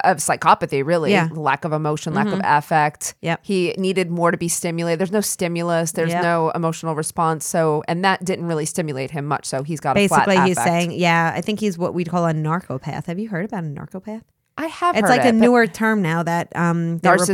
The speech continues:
Speaker 2: replacing
Speaker 1: and sociopath?
Speaker 2: Yeah, they're replacing,
Speaker 1: Yeah.
Speaker 2: you know, psychopath, sociopath are interchangeable, unclear what means what. So it seems like narcopath is
Speaker 1: I've
Speaker 2: having a moment.
Speaker 1: I've gone through, so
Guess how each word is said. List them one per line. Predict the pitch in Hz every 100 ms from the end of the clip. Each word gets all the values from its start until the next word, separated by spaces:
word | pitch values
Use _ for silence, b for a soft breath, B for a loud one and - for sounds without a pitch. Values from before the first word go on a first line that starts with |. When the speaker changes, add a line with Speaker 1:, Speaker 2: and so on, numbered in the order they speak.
| 214
Speaker 2:
replacing | 196 180 202 185
Speaker 1:
and | 175 180
sociopath? | 202 190 220 233
Speaker 2:
Yeah, | 247 190
they're | 196
replacing, | 196 190 220 208 180 196
Speaker 1:
Yeah. | 160 156
Speaker 2:
you |
know, | 262
psychopath, | 208 190 185 196 196 180
sociopath | 175 175 180 180 175 170
are |
interchangeable, | 165 170 170 208 196 185 196 185 180
unclear | 180 196 180 196 196 196
what | 175 170
means | 185 170
what. | 165 170 170
So | 175 160
it | 156 _ _
seems | - 226
like | 190
narcopath | 180 175 175 170 165 165 151
is | - 147 - -
Speaker 1:
I've | -
Speaker 2:
having | 160 160 160
a |
moment. | 160 165 156 - -
Speaker 1:
I've | 208
gone | 240 233
through, | 214 202 190
so | 185 196 180 175